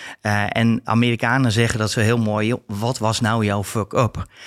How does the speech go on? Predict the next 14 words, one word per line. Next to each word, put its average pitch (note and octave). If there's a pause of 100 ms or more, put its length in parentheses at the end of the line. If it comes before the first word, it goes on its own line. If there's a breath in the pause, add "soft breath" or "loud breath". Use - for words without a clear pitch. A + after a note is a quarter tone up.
(200 loud breath)
Eh, G2
en F#2+
ik B2+
ben C#3
ook C3
heel D3
benieuwd, B2
als -
je C3+
nou B2
terugkijkt B2
naar G#2+
jouw G#2
carrière, A#2